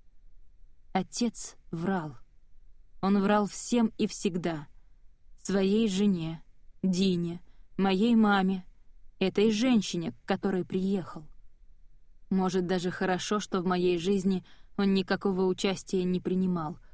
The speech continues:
Мне хотя бы не будет так больно, как Динке, если она узнает.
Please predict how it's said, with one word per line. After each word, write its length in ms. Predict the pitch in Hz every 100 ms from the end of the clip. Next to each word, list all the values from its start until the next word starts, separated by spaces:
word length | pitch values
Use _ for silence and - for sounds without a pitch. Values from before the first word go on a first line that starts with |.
| - - - - - -
Мне 240 | 196 220 220
хотя 300 | 220 - 202
бы 120 | 208
не 120 | 208
будет 340 | 185 202 202
так 200 | - 185
больно, 380 | 175 185 190 196
как 220 | 196 202
Динке, 500 | 156 175 190 - 170 - - -
если 340 | 165 170 - 175
она 280 | 170 160
узнает. 460 | 160 151 160 147